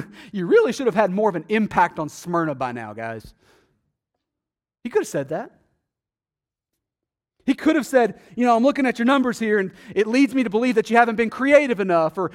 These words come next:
or haven't been missional enough. Have you considered kind of restructuring, retooling your leadership, uh, so that you can have a, bring in a more dynamic preacher? Maybe that'll do the trick for you. Have you tried holding an outreach event with some door prizes that'll finally get people excited?"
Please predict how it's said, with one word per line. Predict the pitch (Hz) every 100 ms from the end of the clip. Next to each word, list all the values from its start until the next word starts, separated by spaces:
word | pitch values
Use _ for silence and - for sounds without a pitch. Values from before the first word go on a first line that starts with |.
| 247
or | 202
haven't | 214 247 233
been | 262 240 226
missional | 247 311 269 226 190 170
enough. | 170 165 156 311
Have | 247
you | 262
considered | 269 254 302 302 - 294
kind | 285
of | 240
restructuring, | 262 294 - - 285 - 277 277 247
retooling | 285 - 302 285 269
your | 247
leadership, | 247 277 269 - 247 226 349
uh, | - 208 196 294
so | 269
that | 254 -
you | 247
can | 233
have | 254
a, | 240
bring | 233 208 302
in | 285
a |
more | 262 262
dynamic | 233 233 240 247 233 -
preacher? | - 240 - 160 131
Maybe | 262 285
that'll | 269 254
do | 226
the | 208
trick | - 214 -
for | 190 170
you. | 135 110 _ _ _ _ _ _ _ _ _ _ _ _ _ _ _ _ _ _ _
Have | -
you | 269
tried | - 277 285 - -
holding | - 285 285 285
an |
outreach | 277 302 277 233
event | 240 247
with | 240
some | 247
door | 220 285
prizes | 285 240 208 160
that'll | 226 214
finally | - 269 269 254
get | 254
people | 262 277 285
excited?" | 262 294 277 254 190 120